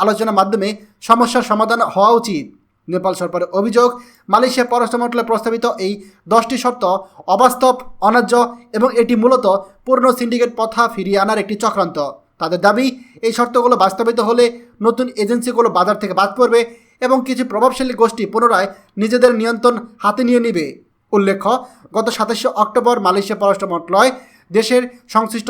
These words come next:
দূতাবাসে একটি চিঠি পাঠায়। সেখানে বলা হয়, পনেরোই নভেম্বরের মধ্যে যে সংস্থাগুলো এই শর্ত পূরণ করতে সক্ষম, তাদের তালিকা জমা দিতে হবে। নেপালের ভারপ্রাপ্ত প্রধানমন্ত্রী সুশীলা কার্কি, যিনি বর্তমানে শ্রম ও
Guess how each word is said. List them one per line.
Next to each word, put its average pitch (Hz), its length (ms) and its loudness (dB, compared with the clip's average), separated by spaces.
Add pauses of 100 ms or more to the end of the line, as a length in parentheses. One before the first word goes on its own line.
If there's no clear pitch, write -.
দূতাবাসে 226 420 0
একটি 233 200 -6
চিঠি 240 220 -4
পাঠায়। 233 260 2 (280)
সেখানে 240 320 -2
বলা 247 180 2
হয়, 247 140 2 (400)
পনেরোই 247 320 4
নভেম্বরের 247 400 4
মধ্যে 240 220 2
যে 208 140 -2
সংস্থাগুলো 226 480 0
এই 196 120 -2
শর্ত 208 180 -4 (100)
পূরণ 202 260 -4
করতে 196 240 -2
সক্ষম, 226 280 0 (320)
তাদের 220 260 0
তালিকা 233 260 0 (100)
জমা 180 200 -2
দিতে 170 180 -6
হবে। 151 200 -6 (400)
নেপালের 175 360 -2
ভারপ্রাপ্ত 170 360 -6
প্রধানমন্ত্রী 202 440 -2 (440)
সুশীলা 240 420 0
কার্কি, 220 280 -2 (360)
যিনি 208 220 -2
বর্তমানে 233 380 0 (380)
শ্রম 240 200 2 (240)
ও - 20 4